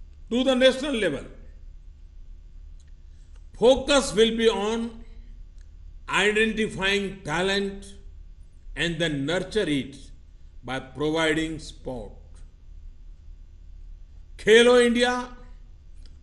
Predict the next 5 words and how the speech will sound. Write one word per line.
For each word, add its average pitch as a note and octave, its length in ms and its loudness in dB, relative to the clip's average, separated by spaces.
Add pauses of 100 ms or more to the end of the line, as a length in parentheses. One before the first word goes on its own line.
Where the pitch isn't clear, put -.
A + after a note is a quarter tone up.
(140)
also C4 480 6
supports G3+ 880 0 (1000)
sports A3 680 2
infrastructure. F#3+ 920 -4 (1800)
Women A3 680 2